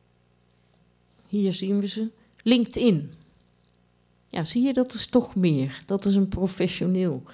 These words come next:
netwerk. Nou, Instagram. Nou, WhatsApp. Kijk,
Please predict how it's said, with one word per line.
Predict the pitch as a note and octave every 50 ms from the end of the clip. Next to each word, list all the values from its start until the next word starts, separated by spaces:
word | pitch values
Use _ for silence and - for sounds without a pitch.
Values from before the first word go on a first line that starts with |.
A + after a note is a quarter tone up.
| - - - - - _
netwerk. | _ E3 E3 D#3 C3+ D#3 - - B2 B2+ B2 B2+ C3 - -
Nou, | - F3+ E3 C3 - - -
Instagram. | _ A3 B3+ C4+ C4 - - B3+ B3 - - A3 B3 B3+ C#4+ E4 C#4 - _ _ _ _ _ _ _ _ _ _ _ _ _ _ _ _ _ _ _ _ _ _ _ _ _ _ _ _ _ _ _
Nou, | _ G4 F#4 - - - - _ _ _ _ _ _ _ _ - _ - _ _ _ _ _ _ _ _ _ _ _ _ _ _
WhatsApp. | _ G#3+ A#3+ A#3+ A#3+ - C4+ C#4 F4 F4 - - - - - - - - - - - _ _ _ _ _ _ - _ _ _ _ _ _
Kijk, | - - - - - - - -